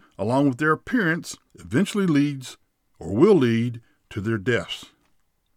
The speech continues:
Claiming to be Jesus is one thing. Fulfilling the rest of the prophecy is a different matter. Jesus says in verse six, "And you will hear of wars and rumors of wars. See that you are not troubled,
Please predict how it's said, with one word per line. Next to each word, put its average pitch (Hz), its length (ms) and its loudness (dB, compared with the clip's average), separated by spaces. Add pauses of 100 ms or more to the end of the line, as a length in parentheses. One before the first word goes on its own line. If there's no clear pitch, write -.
(400)
Claiming 180 340 4
to 208 60 2
be 214 180 0
Jesus 156 480 -2
is 113 160 -4
one 151 220 0
thing. 78 420 -8 (480)
Fulfilling 127 460 4
the 107 80 4
rest 190 280 2
of 147 60 -4
the 123 60 0
prophecy 107 680 -4 (220)
is 92 180 -6
a 95 80 -6
different 123 400 -2
matter. 82 360 -8 (1200)
Jesus 127 380 0
says 135 260 2
in 120 100 2
verse 123 280 0
six, - 480 -6 (760)
"And 110 120 2
you 165 160 0
will 175 100 2
hear 214 280 0
of 135 120 4
wars 202 680 4
and 117 180 2
rumors 139 360 6
of 92 80 -4
wars. 87 560 -6 (520)
See - 220 -2
that 185 220 2
you 170 100 4
are 120 60 2
not 160 240 0
troubled, 101 460 -4